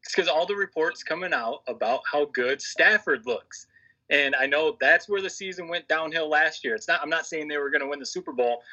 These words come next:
but once Stafford got hurt, I mean, he was playing like M-, he was putting up M V P numbers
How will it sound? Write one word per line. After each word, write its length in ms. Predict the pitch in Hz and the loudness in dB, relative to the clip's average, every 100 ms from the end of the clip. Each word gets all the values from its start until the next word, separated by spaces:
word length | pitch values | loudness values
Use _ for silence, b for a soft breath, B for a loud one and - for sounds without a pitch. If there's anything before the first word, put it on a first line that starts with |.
| B - | B 0
but 120 | 120 | 4
once 200 | 165 190 | 2 2
Stafford 400 | - 156 143 139 | 4 4 4 2
got 220 | 131 120 | 0 0
hurt, 240 | 139 131 110 - _ - | 0 -2 -2 -12 _ -10
I 20 | |
mean, 140 | 151 165 | -6 -4
he 60 | |
was 120 | 302 | -6
playing 280 | - 214 160 | -2 -2 -2
like 180 | 143 127 156 | -4 -4 -4
M-, 120 | 165 | -4
he 100 | 160 | -4
was 100 | 240 | -2
putting 180 | 277 185 | -2 -4
up 80 | - | 2
M 120 | 151 | 0
V 120 | 147 | 0
P 180 | 120 151 | -8 -6
numbers 460 | 135 143 113 95 | -4 -4 -4 -10